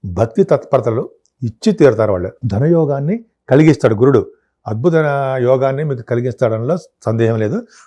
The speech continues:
అసలు భాగ్యంలో ఉన్న గురుడు ఏం చేస్తాడు? సముద్ర స్థానాలు, గంగా నది స్నానాలు, కాశీ వంటి పుణ్యక్షేత్ర దర్శనాలు, గురువుగారి దర్శనాలు చేసుకునేట్టు చేయడము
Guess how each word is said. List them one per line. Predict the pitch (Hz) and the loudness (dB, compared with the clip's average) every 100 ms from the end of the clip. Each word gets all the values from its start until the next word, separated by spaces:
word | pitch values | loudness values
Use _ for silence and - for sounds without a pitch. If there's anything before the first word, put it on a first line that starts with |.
| - | -6
అసలు | 165 247 | -2 -2
భాగ్యంలో | 165 107 156 196 247 | -2 -6 -6 -6 -4
ఉన్న | 220 147 | -4 -2
గురుడు | 185 | 0
ఏం | 127 170 180 | 0 0 -2
చేస్తాడు? | - 107 98 - _ - | -2 -4 -4 -12 _ -12
సముద్ర | 110 123 | -6 -4
స్థానాలు, | 123 - 123 123 156 240 _ _ _ - 90 | -4 -4 -4 -4 -6 -10 _ _ _ -12 -6
గంగా | 113 127 151 151 | -4 -2 0 0
నది | 143 | 0
స్నానాలు, | 135 - 123 123 123 120 123 214 - _ _ _ _ 127 | -2 -6 -4 -2 0 0 0 -2 -6 _ _ _ _ 2
కాశీ | 143 165 185 180 | 2 2 0 0
వంటి | 170 170 | 0 -4
పుణ్యక్షేత్ర | - 151 175 196 - - 196 | -4 -2 0 -2 -2 2 2
దర్శనాలు, | 143 131 147 139 139 233 - _ _ 117 117 | 2 0 0 0 0 -2 -8 _ _ -2 2
గురువుగారి | 202 208 208 196 180 165 | 4 4 2 0 -2 0
దర్శనాలు | 143 - 165 170 214 160 | 0 0 2 4 4 2
చేసుకునేట్టు | 139 147 151 123 | 0 0 0 2
చేయడము | 117 117 131 254 | 2 2 2 0